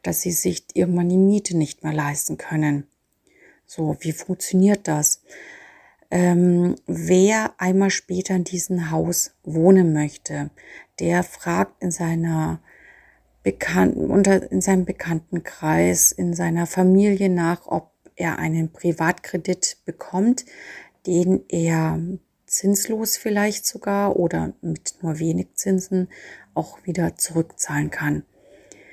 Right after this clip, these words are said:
Haben es ganz viele Leute, die später in dieses Haus einziehen wollen, viele Privatkredite gesammelt, bieten sie diese Summe der Bank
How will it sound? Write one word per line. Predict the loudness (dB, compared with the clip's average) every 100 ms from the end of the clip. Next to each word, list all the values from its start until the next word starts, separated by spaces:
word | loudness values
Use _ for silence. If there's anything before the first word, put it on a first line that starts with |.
| -20
Haben | -14 -8 0 2 2 4 4 2 _
es | -6 -4 -4
ganz | -6 -2 -2
viele | 2 4
Leute, | 4 6 4 4 4 4 4
die | 0 -2 -2
später | -8 -8 -2
in | -4
dieses | -2 -6 -6
Haus | -2 -4 -2
einziehen | 0 0 0 2 2 2
wollen, | 2 2 -2 -10 -20 -20 -20 _
viele | -16 -4 0 0
Privatkredite | -2 -2 0 2 0 -2 -8 -2 -4 -2 2 2 2 -6 _ _ _ _ _ _ -20 _
gesammelt, | -2 4 2 2 2 6 6 4 0 -18 -20 _
bieten | -8 -8 -4 -2 -2
sie | 0 2 4 2 -2
diese | 0 0 2 0
Summe | 2 2 4 6 4 0 -2
der | -4
Bank | -2 -2 2 0 -2